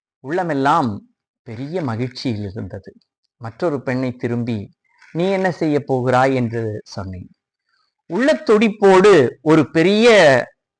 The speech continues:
மகிழ்ச்சியோடு, புன்னகையோடு, "நான் ஐ பி எஸ் படிக்கப் போகிறேன்" என்று சொன்னார். அந்த இரண்டு பெண் பிள்ளைகளும் ஓவியா, அபிநயா.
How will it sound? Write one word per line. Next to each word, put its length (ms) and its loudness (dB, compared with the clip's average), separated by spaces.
மகிழ்ச்சியோடு, 1080 0
புன்னகையோடு, 840 2
"நான் 300 -4
ஐ 260 2
பி 100 2
எஸ் 180 4
படிக்கப் 400 0
போகிறேன்" 400 0
என்று 200 -4
சொன்னார். 460 -12
அந்த 200 -10
இரண்டு 520 -4
பெண் 300 -2
பிள்ளைகளும் 600 -4
ஓவியா, 600 -4
அபிநயா. 460 -6